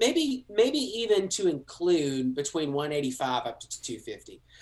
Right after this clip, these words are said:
I would say that's the greatest demand, um, right now. And it's also one of the areas where we're seeing, seeing the most amount of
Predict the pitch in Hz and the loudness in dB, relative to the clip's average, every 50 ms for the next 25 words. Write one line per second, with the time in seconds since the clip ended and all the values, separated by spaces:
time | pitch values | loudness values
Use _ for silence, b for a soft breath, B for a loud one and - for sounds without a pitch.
0 | B B B 170 175 185 175 190 175 165 175 160 165 - - 165 139 131 143 139 | B B B 0 2 2 4 2 4 4 2 0 -2 -2 -4 -4 -4 -2 0 2
1 | 147 147 156 165 170 165 165 - - 143 139 131 143 131 131 131 131 127 120 101 | 2 2 2 2 0 0 0 -2 -4 -6 -6 -2 0 2 2 2 2 0 -4 -4
2 | 95 - - - B B B B B B B B 120 123 120 120 113 117 127 120 | -8 -14 -20 -20 B B B B B B B B -6 -4 -4 -2 -2 -2 -2 -2
3 | 123 143 139 131 127 139 151 165 165 165 - - 175 220 254 254 - 180 156 143 | 0 0 0 0 0 0 0 0 0 0 2 4 4 4 4 4 4 4 6 6
4 | 143 139 139 147 147 - _ - 143 160 170 170 165 147 139 131 131 151 156 156 | 6 4 4 0 -2 -6 _ -4 -2 2 2 2 2 0 -2 -2 0 2 4 4
5 | 156 151 147 147 147 151 147 - - 156 147 147 143 139 143 - - - - 170 | 4 2 2 0 -2 -2 -2 -2 -2 -2 -2 -2 -2 -4 -4 -6 -8 -2 0 2
6 | 170 156 143 135 131 143 147 143 - 143 135 139 139 135 131 123 117 - | 2 2 2 2 2 2 0 0 -2 -2 -2 0 0 0 0 0 -2 -4